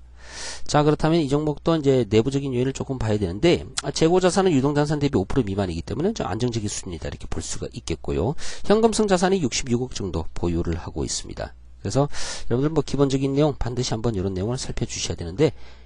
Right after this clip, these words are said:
일단은 뭐 제가 말씀드린 내용은 여기에 이제 다 되어 있는 내용이니까, 어, 기업 정보 분석방 그리고 이천팔 년 주자료실 검색을 하시게 되면 내용이 다 나와 있습니다. 반드시 이런 내용 살펴주시고요.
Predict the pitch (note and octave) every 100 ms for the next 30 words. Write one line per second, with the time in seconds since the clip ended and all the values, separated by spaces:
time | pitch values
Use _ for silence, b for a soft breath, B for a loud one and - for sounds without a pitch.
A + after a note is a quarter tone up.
0 | - G3+ A3 A3+ F3+ - E3+ G3+ C3+ F3
1 | F3 - - B2 E3+ A2 A2+ C#3+ C3 G2+
2 | E2+ F#2+ G2+ A2 D3 C3 F#2 D#2+ E2 -
3 | D#3+ - B B B F#2 F#2 C3+ C3 C3
4 | B2+ G#2 G2+ - F#2 - - - G#2+ F#2
5 | A2 G#2+ G#2+ A2 - G2 F2+ F#2 C3+ -
6 | G2+ A2+ G#2+ - D#2+ E2+ A#2+ F#2+ F#2+ G2
7 | G2 D2+ F2+ - - - - - - -
8 | - - - - A#2 A#2+ G2+ F#2+ E2+ F#2+
9 | E3+ - - - - - - A#2+ - D#2+
10 | G#2